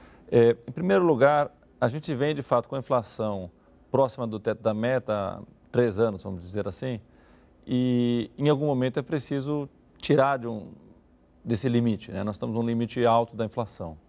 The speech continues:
né? Acho que nós temos, por outro lado, boas notícias do ponto de vista do, dos mercados internacionais para a inflação brasileira, que é a queda do preço do petróleo,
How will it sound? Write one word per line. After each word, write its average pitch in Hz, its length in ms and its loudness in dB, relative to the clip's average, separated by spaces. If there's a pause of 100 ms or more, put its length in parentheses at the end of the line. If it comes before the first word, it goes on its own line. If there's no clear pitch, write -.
né? 110 140 -14 (460)
Acho 160 200 -2
que 190 80 -10
nós 180 140 -6
temos, 165 180 -8
por 190 140 -6
outro 143 160 -8
lado, 151 300 0 (480)
boas 160 460 0
notícias 151 840 -8 (280)
do 127 180 -2
ponto 139 280 -6
de 120 100 -2
vista 113 200 -6
do, 113 180 -6
dos 110 200 -6
mercados 113 380 0
internacionais 120 480 -4
para - 140 -4
a - 20 0
inflação 139 360 -2
brasileira, 123 640 -2 (100)
que 123 120 0
é 107 60 4
a 98 40 2
queda 139 260 0
do 117 120 -6
preço 110 200 -6
do 107 80 -8
petróleo, 156 560 0